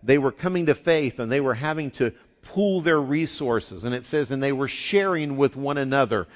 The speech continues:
in order to care for one another." So the Christian church, especially at this time in history,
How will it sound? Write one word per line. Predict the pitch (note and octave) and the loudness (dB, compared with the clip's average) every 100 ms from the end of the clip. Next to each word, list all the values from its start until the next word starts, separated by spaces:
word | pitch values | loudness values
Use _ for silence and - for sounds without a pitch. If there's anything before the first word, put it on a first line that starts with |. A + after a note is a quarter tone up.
| - - | -16 -4
in | A#2+ | 0
order | C3 B2+ B2 | 2 2 0
to | A2 | -4
care | - D3 C#3+ B2+ | -6 0 2 2
for | B2+ | -2
one | G#2+ A2+ A2+ | -2 0 0
another." | G#2+ A2+ F#2+ D#2 - - - | 2 0 0 -4 -12 -20 -2
So | - | 2
the | C#3 D3 | 4 2
Christian | - A#3+ - F#3 | -4 -4 0 -2
church, | - A3 G3 D3 C#3 | 0 2 2 2 -4
especially | - - A#3 C#4 - A3+ E3+ | -8 0 2 2 0 2 4
at | A#2 B2 | 2 2
this | F#3 - - | 2 2 -2
time | E3 A#2 A#2 | -4 -2 -2
in | G#2+ | -2
history, | B2+ G3 - A2+ F#2 G2+ | 0 -2 -2 -6 -4 -4